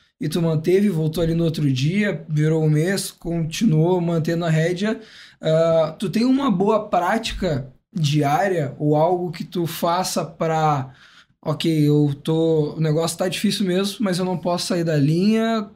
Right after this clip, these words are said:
é, eu faço isso que vou, coloca a minha cabeça no lugar."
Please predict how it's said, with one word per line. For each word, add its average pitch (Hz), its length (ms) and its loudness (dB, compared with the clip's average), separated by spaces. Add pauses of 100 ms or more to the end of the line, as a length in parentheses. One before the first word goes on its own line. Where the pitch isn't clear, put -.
é, 160 360 0
eu 156 140 2
faço 170 420 -2
isso 196 200 0
que 208 120 -2
vou, 170 180 -4
coloca 175 340 -4
a 170 40 -6
minha 170 100 -6
cabeça 165 380 -4
no 156 100 -2
lugar." 151 600 0